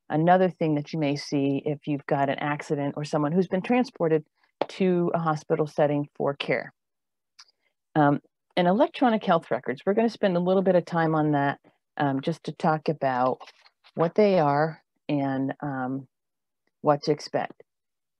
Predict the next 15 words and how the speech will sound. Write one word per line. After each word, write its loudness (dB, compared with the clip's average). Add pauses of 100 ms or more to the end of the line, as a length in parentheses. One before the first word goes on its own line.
(160)
So 0
first, 0
let's 0
talk 0
about 2 (640)
who 4
creates 0 (460)
records 0 (460)
and 0 (180)
who 0
maintains -2
the -16
records. -12 (1000)
So, 4 (560)
um, 2